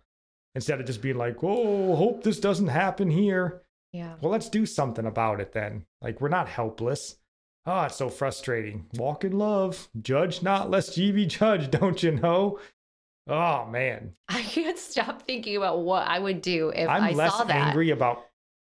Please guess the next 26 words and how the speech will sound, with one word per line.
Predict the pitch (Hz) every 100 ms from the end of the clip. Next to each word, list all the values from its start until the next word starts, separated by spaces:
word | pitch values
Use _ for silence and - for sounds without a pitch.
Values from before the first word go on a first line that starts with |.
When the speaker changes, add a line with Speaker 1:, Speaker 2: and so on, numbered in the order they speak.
| _ _ _ -
Speaker 1:
the | 135
naked | 120 131 131 143
men | 123 127
and | 123
women | 117 123 131
walking | 120 123 123
around | 123 120 131
than | 123
I | 123
am | 123 131
about | 123 120 117 -
Christians | 160 151 - 131
that | 131 120
just | 123 -
sit | - -
in | 131
a |
corner | 120 135 131 120
shaking. | 113 - 131 131 127 113 120 -
"Ooh. | 226 311 330 330 311 302 269 269
Speaker 2:
<laughs> | 294 262 226 - - _ -
Speaker 1:
Oh, | 240 262 285 277 269
my. | 262 - 254 214
What | 185 240
do |
you, | 233 233